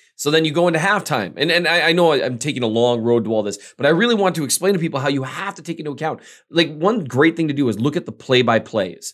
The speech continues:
look at drive-by-drive, how games ebbed and flowed.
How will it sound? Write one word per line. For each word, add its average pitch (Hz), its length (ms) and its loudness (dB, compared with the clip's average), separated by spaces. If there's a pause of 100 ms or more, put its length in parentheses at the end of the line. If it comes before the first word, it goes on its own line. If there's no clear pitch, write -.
(100)
look 117 160 -4
at 98 120 -2
drive-by-drive, 104 920 0 (260)
how 131 320 2
games 113 540 0
ebbed 110 260 0
and 95 180 -6
flowed. 101 480 -2